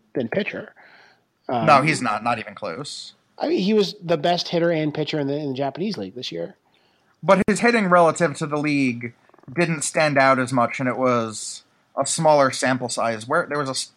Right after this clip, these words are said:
Speaker 2: Fangraphs broke down all the numbers to show that he was a good hitter. I mean, even, even a great hitter, but not not, um, as far ahead of the hitting curve as people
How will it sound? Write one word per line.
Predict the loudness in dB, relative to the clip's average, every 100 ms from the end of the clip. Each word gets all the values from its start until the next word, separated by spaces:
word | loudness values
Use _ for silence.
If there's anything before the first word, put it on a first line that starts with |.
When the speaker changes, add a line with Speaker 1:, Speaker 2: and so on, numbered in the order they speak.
| -12 0
Speaker 2:
Fangraphs | 2 2 2 2 2 -2 -10 -14 _ _ _ _ -10
broke | 2 4 4 4
down | 4 6
all | 4
the | 4
numbers | 2 0 -2 -6
to | -8
show | -2 2 2
that | 0 -2
he | -2
was | -2
a | -4
good | -2 0 0 -2
hitter. | -2 0 0 -2 -4 -8 _ _ _ -4
I |
mean, | 0
even, | 2 0 -2 -4
even | -2 0
a | -2
great | -2 -2 -2
hitter, | -4 -4 -6 -8 -4
but | -2 0
not | 4 4 4 2 -4 _ _ _ _ _ _ _ _ -10
not, | 2 6 6
um, | 6 4 2
as | 2 0
far | 2 4 4
ahead | 2 -4
of | -4 -4
the | -4 -4
hitting | -6 -8 -6
curve | -6 -6 -8
as | -12
people | -10 -8 -8